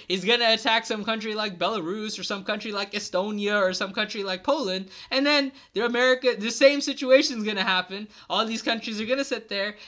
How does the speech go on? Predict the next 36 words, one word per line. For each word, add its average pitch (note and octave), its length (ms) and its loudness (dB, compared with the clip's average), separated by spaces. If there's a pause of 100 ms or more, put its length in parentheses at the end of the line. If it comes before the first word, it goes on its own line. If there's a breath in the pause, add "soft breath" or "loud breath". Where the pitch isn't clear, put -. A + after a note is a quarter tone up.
and F3 140 0
then F3+ 60 -4
America's G#3 540 0
gonna G3+ 200 -2
be G#3 140 -4
like, G3 240 -2
"We're G3 120 -2
gonna G3+ 380 -2
throw G#3+ 280 -4
sanctions G#3 500 -2
on F#3+ 180 -2
them, F#3+ 260 0
and E3 120 -6
we're E3+ 100 -4
gonna F#3 220 -4
provide F#3 320 0
all F3+ 120 0
this F3+ 140 -8
funding F#3 340 -4
to E3+ 60 0
all E3+ 120 2
these E3+ 140 -8
other F3 200 -2
countries E3+ 540 -8 (200 soft breath)
that D#3+ 160 -4
he's E3 200 -6
attacking." F#3 580 -2 (220 loud breath)
And G3+ 180 -2
then A3+ 160 0
Russia's G#3 340 0
gonna C4+ 220 2
take, B3 360 0
engage G#3+ 400 2
in A#3+ 220 -6
aggressive G3+ 420 -2
action. F#3 420 -4